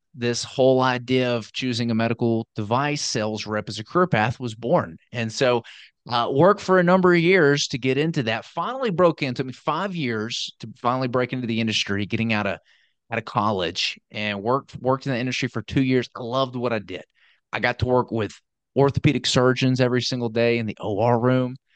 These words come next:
I got to train hospital staff on how to use my product. And most importantly for me, I got to make a difference in the patient's life. See, I was very intrinsically motivated. And I remember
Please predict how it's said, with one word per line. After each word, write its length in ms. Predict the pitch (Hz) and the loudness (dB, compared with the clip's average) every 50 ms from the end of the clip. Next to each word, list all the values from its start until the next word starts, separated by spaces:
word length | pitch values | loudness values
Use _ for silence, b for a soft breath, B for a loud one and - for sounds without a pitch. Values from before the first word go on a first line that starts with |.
| _ _ _ _ | _ _ _ _
I 60 | - | -12
got 140 | - 123 - | -12 -8 -8
to 60 | 123 | -8
train 260 | - - - 127 113 - | -6 -2 0 0 0 0
hospital 560 | - - 110 98 117 - - 131 120 120 117 | -2 -4 -2 -2 -4 0 0 2 2 2 2
staff 360 | - - 117 117 117 113 - | 2 0 2 2 2 2 0
on 80 | 104 101 | -2 0
how 100 | 110 98 | 0 -2
to 60 | 98 | 0
use 220 | 98 101 101 98 | 0 0 0 0
my 100 | 92 92 95 | -4 -8 -4
product. 520 | - 113 101 107 117 123 123 117 - b b b b b b b b _ | -2 0 0 2 2 2 0 -2 -4 b b b b b b b b _
And 220 | - 107 107 104 104 - | -12 -8 -8 -8 -4 2
most 240 | 143 143 135 - - | 2 2 2 2 0
importantly 360 | 135 120 - 143 135 131 117 | 0 4 4 4 4 4 2
for 160 | - - 104 | 2 2 0
me, 380 | 104 120 143 165 160 131 120 110 | 2 4 6 6 6 4 2 0
I 120 | 90 117 | -2 -2
got 160 | 104 123 - | -2 -2 -4
to 60 | - 123 | -4 -8
make 160 | 120 120 - | -6 -4 -4
a 80 | 104 98 _ _ | -6 -6 _ _
difference 640 | 127 117 117 - - 113 104 104 - - - - - _ | -2 -2 -2 0 0 -2 -2 -2 -4 -6 -10 -10 -10 _
in 160 | 113 117 110 | -6 -4 -4
the 80 | 107 107 | -4 -4
patient's 440 | - 117 107 113 - - 98 87 - | -2 0 0 0 0 -2 -6 -6 -4
life. 360 | 98 78 71 71 - - _ - - | -4 -6 -6 -6 -14 -18 _ -14 -10
See, 160 | - - 127 | -2 2 2
I 60 | 120 | 4
was 120 | 143 147 127 | 4 2 4
very 300 | 127 170 180 190 170 147 | 4 4 4 6 4 4
intrinsically 640 | 139 127 - 143 139 117 - 120 - - 113 107 | 2 2 0 -2 -2 -2 -4 -6 -2 0 -2 0
motivated. 560 | 104 104 113 110 110 104 90 87 85 82 - - _ _ _ _ _ _ _ _ _ _ _ _ _ _ - | 2 2 2 2 0 0 -2 -4 -6 -6 -12 -16 _ _ _ _ _ _ _ _ _ _ _ _ _ _ -6
And 380 | - 120 117 117 117 117 113 - - | -4 -2 -2 0 0 -2 -4 -4 -4
I 100 | - 127 | -4 -2
remember 760 | 123 120 123 117 120 127 143 160 170 151 139 127 117 107 101 | 2 2 4 4 6 6 4 4 6 6 6 6 6 4 2